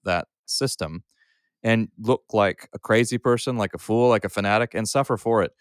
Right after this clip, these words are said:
Robert E. Lee could have made a different decision, but it would have been a largely incomprehensible one to many people. But if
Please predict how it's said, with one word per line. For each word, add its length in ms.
Robert 380
E. 140
Lee 240
could 180
have 100
made 200
a 40
different 280
decision, 560
but 100
it 100
would 160
have 120
been 180
a 100
largely 500
incomprehensible 920
one 200
to 100
many 280
people. 380
But 220
if 260